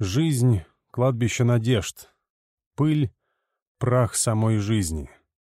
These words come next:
Альберт Веригин качнул головой, осматривая кухню. Да, пыль везде — на столах, на полу, на барной стойке,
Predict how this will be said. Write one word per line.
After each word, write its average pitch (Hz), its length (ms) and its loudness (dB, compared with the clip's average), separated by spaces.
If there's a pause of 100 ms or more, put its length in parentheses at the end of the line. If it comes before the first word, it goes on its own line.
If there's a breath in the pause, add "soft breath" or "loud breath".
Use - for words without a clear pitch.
(720)
Альберт 120 440 0
Веригин 131 440 4
качнул 120 420 2
головой, 117 680 2
осматривая 101 680 0
кухню. 87 500 -2 (640)
Да, 117 300 2
пыль 147 260 0
везде — 107 680 2
на 110 140 2
столах, 123 500 0
на 107 120 2
полу, 107 540 2
на 110 160 0
барной 107 340 2
стойке, 101 640 0